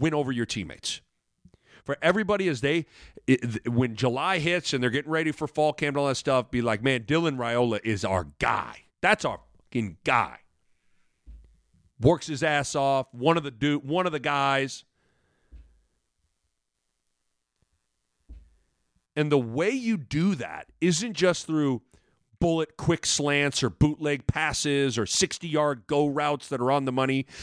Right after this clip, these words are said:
You do that through being one of the guys working as hard or harder than everyone else,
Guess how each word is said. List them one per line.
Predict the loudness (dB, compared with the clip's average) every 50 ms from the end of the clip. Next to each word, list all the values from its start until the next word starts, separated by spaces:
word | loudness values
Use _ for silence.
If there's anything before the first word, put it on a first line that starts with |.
| -8 0
You | 2 2 2
do | 2 0 -4 -2 0 0 0 0
that | 0 -2 -4 -4 -4 -6 -8 _ _ -20 -20 -12 _
through | -2 -2 0
being | 0 0 0 0 -2 -4 -4
one | -2 0 0 0
of | 2
the | 0 0
guys | 0 0 0 0 0 0 -2 -2 -2
working | -4 -2 0 0 0
as | 0 -2
hard | -4 -10 -12 -8 -4 -2 2 2 2 2 0 0
or | 0 0 0 0
harder | -2 -2 -2 0 0 0 0
than | 0 0
everyone | 0 0 2 2 2 2 2
else, | 0 0 0 0 -2 -4